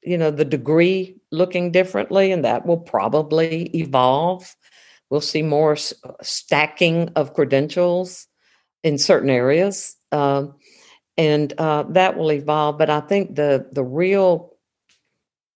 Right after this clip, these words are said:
catalyst in there is this, this, um, difference in the relationship between, in learning, the learning relationship. And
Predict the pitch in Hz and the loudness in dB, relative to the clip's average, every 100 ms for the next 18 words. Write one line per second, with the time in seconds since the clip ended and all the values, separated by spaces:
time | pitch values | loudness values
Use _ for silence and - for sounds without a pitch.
0 | _ _ _ _ _ _ _ _ - - | _ _ _ _ _ _ _ _ -16 -4
1 | 190 190 123 117 - 151 143 135 135 131 | 0 2 4 2 0 -2 0 2 2 2
2 | 131 - 135 127 - 139 123 - - - | 2 0 -2 -2 -4 -2 -2 -6 -18 -20
3 | - 131 123 - - - 113 104 107 - | -6 -4 -4 -8 -16 -10 -8 -8 -10 -18
4 | _ _ _ _ 131 180 180 180 - - | _ _ _ _ 2 2 2 -4 -4 -4
5 | 156 143 127 131 135 143 151 135 - 127 | 0 2 2 4 2 2 -6 -8 -2 0
6 | 113 - _ _ _ _ _ _ - 139 | 0 -6 _ _ _ _ _ _ -8 -8
7 | 143 151 131 127 131 _ _ 156 139 135 | -2 0 2 -2 -6 _ _ -2 0 2
8 | 131 123 82 110 - 135 135 143 139 120 | 2 0 -4 -12 -4 -2 2 2 2 0
9 | 120 123 123 - - - - 202 | -2 -4 -4 -6 -8 -6 -4 -6